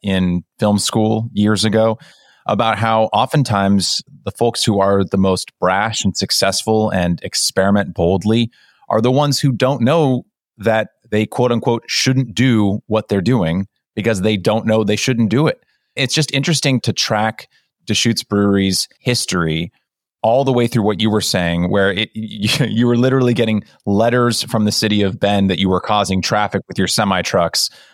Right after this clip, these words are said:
because of your popularity. Where only years prior,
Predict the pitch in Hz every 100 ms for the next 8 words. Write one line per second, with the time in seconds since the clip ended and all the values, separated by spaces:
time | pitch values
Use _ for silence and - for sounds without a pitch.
0 | _ - - 127 104 95 95 - 104 -
1 | 95 110 101 85 80 - _ _ - 117
2 | 139 143 139 120 - 123 120 - - 117
3 | 180 107 98 101